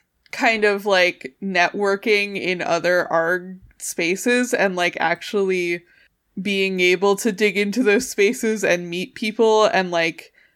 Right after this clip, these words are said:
kind of being afforded the opportunity to discover those spaces as, like, someone who now very regularly looks for arg commentary.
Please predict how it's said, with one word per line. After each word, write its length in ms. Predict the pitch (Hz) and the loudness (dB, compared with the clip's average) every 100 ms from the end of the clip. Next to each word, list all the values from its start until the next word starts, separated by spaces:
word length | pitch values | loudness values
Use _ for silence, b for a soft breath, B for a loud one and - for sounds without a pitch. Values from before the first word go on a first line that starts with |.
| b - | b -4
kind 300 | 208 185 185 | 0 2 2
of 260 | 185 175 | -2 -6
being 520 | - 185 190 190 185 - | -4 -2 -2 -4 -6 -4
afforded 580 | 185 - 185 180 185 | -4 -2 0 0 0
the 120 | 180 170 | 0 2
opportunity 1120 | 170 180 190 202 175 180 185 180 185 180 - - - | 2 -2 -4 -4 -4 -4 -4 -2 -2 -2 -4 -8 -6
to 540 | 196 175 170 165 165 | -4 -4 -4 -6 -6
discover 840 | 185 190 - - 160 185 185 185 - | -4 -4 -2 -2 -2 -2 -2 -4 -2
those 300 | 190 190 - | 0 0 -2
spaces 640 | - 196 196 - 208 202 | -2 0 0 2 0 0
as, 340 | - 165 165 190 | -2 -2 -2 -2
like, 420 | 170 165 - - b b b | -2 -4 -8 -18 b b b
someone 760 | - - 180 175 180 175 175 175 - 185 | -10 0 0 0 -2 -2 -6 -16 -12 -8
who 440 | 190 170 160 160 - | -6 -4 -6 -10 -6
now 440 | 175 160 165 170 | 0 2 2 -2
very 420 | 165 170 175 175 | -2 -2 0 -2
regularly 840 | 165 165 180 185 190 190 190 190 180 | -2 -4 -2 0 2 0 0 -2 -4
looks 500 | 165 165 185 - - | -4 -4 -4 -8 -6
for 240 | - 220 | -2 0
arg 380 | 202 208 214 202 | 2 2 0 0
commentary. 960 | 285 214 220 220 277 233 240 247 262 | 0 2 0 -2 -2 0 -2 -4 -6